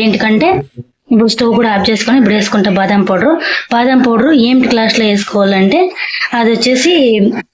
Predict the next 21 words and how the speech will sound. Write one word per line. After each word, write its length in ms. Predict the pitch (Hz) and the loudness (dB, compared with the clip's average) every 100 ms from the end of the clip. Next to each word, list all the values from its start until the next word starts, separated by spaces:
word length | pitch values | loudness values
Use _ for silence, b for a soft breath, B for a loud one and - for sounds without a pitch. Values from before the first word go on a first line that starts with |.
| - | -4
స్మెల్ 340 | 262 262 269 254 | 0 2 2 2
అనేది 240 | 233 240 302 | 2 0 0
అట్లే 220 | 254 240 214 | -2 0 0
ఉంటుంది. 340 | 202 202 220 359 B B B | 2 2 2 0 B B B
మనం 160 | 247 240 | 0 2
ఫస్ట్ 240 | 247 - 311 262 | 0 -2 0 2
వేసి 200 | 247 254 254 | 2 2 2
ఉడికించుకుంటామంటే 800 | 226 254 - 233 208 202 185 311 349 B B B | 2 -2 -2 0 2 2 0 0 -2 B B B
స్మెల్ 260 | - 269 262 240 | -2 2 2 2
అనేది 200 | 226 214 | 0 2
ఉండదు. 180 | 214 254 | 2 2
అందుకే 220 | 247 233 254 | 2 2 0
లాస్ట్ 220 | 214 233 247 | 0 0 -2
లో 40 | - | 0
స్టవ్ 180 | 233 233 | 0 0
ఆఫ్ 100 | 208 208 | 2 0
చేసిన 220 | 220 214 208 | 2 0 2
తర్వాత 240 | 208 214 214 | 0 0 0
అది 60 | 208 | 0
వేసుకుంటే 420 | 208 - 214 294 392 B B B B B 240 | 0 0 0 0 -2 B B B B B 0
అప్పుడు 220 | 202 285 | 2 4